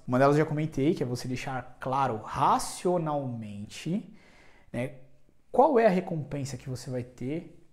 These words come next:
aprendendo aquilo. Você vai ter um aumento no seu trabalho? Você vai ter uma promoção de cargo? Você vai ter uma capacidade executiva aprendendo aquilo que vai permitir com que você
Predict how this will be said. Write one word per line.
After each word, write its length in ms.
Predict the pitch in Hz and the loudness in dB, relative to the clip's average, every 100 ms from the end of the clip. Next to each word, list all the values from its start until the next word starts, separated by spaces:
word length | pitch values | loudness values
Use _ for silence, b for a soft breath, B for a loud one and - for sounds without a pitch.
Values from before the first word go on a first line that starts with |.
| - | -14
aprendendo 540 | 135 143 135 127 123 | -10 -4 -4 -2 -4
aquilo. 420 | 123 - 120 101 - b b b b b b | -6 -10 -14 -14 -16 b b b b b b
Você 180 | - - | -10 -4
vai 100 | 147 | -2
ter 100 | 143 | 2
um 60 | 160 | 2
aumento 440 | 139 131 175 147 | 2 2 0 0
no 180 | 127 123 | -2 -4
seu 140 | - | -4
trabalho? 400 | 117 104 120 139 | -4 -2 0 0
Você 140 | 110 120 | -2 -4
vai 160 | 120 | -4
ter 300 | 117 - 131 | -4 -2 0
uma 140 | 123 120 | 0 -2
promoção 840 | - 123 117 - - 139 139 - - | -4 -4 -4 -6 -4 -2 -2 -6 -12
de 160 | 113 110 | -10 -10
cargo? 480 | - 131 131 107 95 b b b - | -4 0 0 -2 -8 b b b -12
Você 240 | 110 - | -8 -6
vai 160 | 123 127 | -4 -2
ter 100 | 127 | 0
uma 160 | 143 135 | 0 -2
capacidade 1200 | - - 220 240 202 185 - 147 135 185 151 143 | 0 2 4 2 0 -2 -6 -2 2 4 4 4
executiva 800 | 175 165 165 147 - - 170 147 | 4 2 -2 -4 -6 -2 -2 0
aprendendo 360 | 135 131 135 | -2 -4 -4
aquilo 400 | 127 - 160 156 | -6 -6 -2 0
que 100 | 139 | 0
vai 100 | 135 | -2
permitir 500 | 131 147 143 139 156 | -2 -2 -2 -4 -6
com 120 | 147 131 | -6 -6
que 120 | 135 | -4
você 440 | 135 - 139 131 | -4 -2 0 0